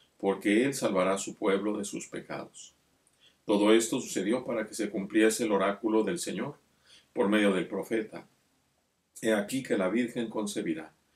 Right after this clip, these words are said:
y dará a luz un hijo, y le pondrán por nombre Emmanuel", que traducido significa Dios con nosotros.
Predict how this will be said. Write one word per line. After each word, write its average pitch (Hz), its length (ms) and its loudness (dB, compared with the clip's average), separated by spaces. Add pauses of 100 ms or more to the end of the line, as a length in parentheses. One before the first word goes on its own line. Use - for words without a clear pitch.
(260)
y 110 80 -2
dará 98 480 0
a 113 80 -4
luz 113 300 -2
un 110 140 -2
hijo, 110 420 -4 (320)
y 104 80 -2
le 101 100 4
pondrán 101 520 0
por 95 220 -8
nombre 92 320 -2
Emmanuel", 76 400 -8 (640)
que 110 120 0
traducido 104 600 -2
significa 110 640 -6
Dios 90 340 -6
con - 140 -8
nosotros. - 640 -12